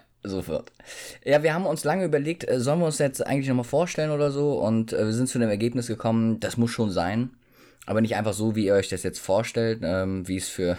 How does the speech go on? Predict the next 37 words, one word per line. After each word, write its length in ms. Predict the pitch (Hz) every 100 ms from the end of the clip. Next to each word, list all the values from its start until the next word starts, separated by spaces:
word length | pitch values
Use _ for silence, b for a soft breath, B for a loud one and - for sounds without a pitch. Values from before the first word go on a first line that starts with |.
| -
<laughs> 80 | -
Utilitaristen 800 | - 71 73 82 80 - 87 - B B B
wie 120 | 85
uns 260 | 87 82
typisch 320 | - 107 113 92
ist, 240 | 101 - B B B
haben 160 | 98 107
wir 40 |
uns 140 | 110
überlegt, 640 | 107 101 101 95 98 90 -
äh, 280 | 92 98 95
wir 100 | 98
gehen 240 | 92 120
einen 220 | 117 104 107
möglichst 420 | 123 - 117 -
klickmaximierenden 1000 | - 151 - 82 - 87 82 82 85 82
Weg. 240 | 95 - - _ _ _ _ _ _ _ _ - -
Und 100 | 98
was 140 | 95
bringt 200 | - 104
zum 80 | 101
Beispiel 240 | 92 -
auf 100 | 85
YouTube 240 | 101 - 90
gerade 220 | 90 85
mehr 140 | 90
Klicks 260 | 90 - -
bei 120 | -
niedriger 400 | 85 98 101 76
Anstrengung 380 | 73 90 95 90
als 180 | 76 80
Try 200 | - 78
Not 160 | 76 -
to 80 |
Fab 220 | 73 98 -
Compilations? 600 | 71 73 - - 95 - b b b b _ -
Richtig, 440 | - - - -